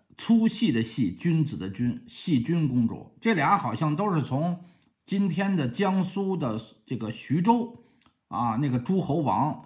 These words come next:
也是他们老刘家的，给派到了哪儿啊？派到了今天新疆的伊宁、伊犁、哈萨克自治州乌孙。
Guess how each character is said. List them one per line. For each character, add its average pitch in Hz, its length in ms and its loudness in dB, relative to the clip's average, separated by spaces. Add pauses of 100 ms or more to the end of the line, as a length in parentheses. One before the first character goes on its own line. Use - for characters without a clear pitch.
也 113 200 -2
是 120 80 -6
他 190 120 2
们 175 100 2
老 107 120 0
刘 107 280 -2
家 143 140 2
的， 85 240 -10 (460)
给 110 120 -2
派 143 340 0
到 127 160 2
了 117 80 0
哪 104 100 2
儿 71 180 -4
啊？ 113 60 -2
派 151 260 0
到 143 120 0
了 120 100 0
今 170 200 0
天 170 200 0
新 190 460 -2
疆 180 240 0
的 123 80 0
伊 226 360 4
宁、 85 400 2 (380)
伊 208 300 0
犁、 92 360 -2
哈 170 240 -2
萨 180 200 0
克 175 200 -2
自 117 140 -4
治 95 140 -6
州 113 340 -6
乌 180 160 -2
孙。 202 380 0